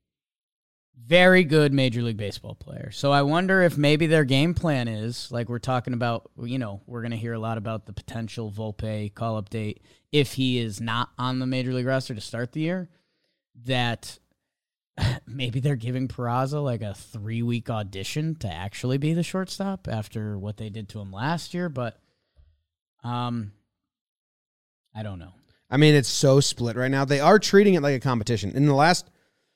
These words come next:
Speaker 2: uh, well, not counting today, 'cause that's an odd nu-, uh, odd number, the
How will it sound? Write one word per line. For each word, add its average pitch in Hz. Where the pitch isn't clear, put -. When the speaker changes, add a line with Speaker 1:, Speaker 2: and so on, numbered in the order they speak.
Speaker 2:
uh, 107
well, 127
not -
counting 160
today, 101
'cause 92
that's 92
an 90
odd 92
nu-, 92
uh, -
odd 101
number, 92
the 123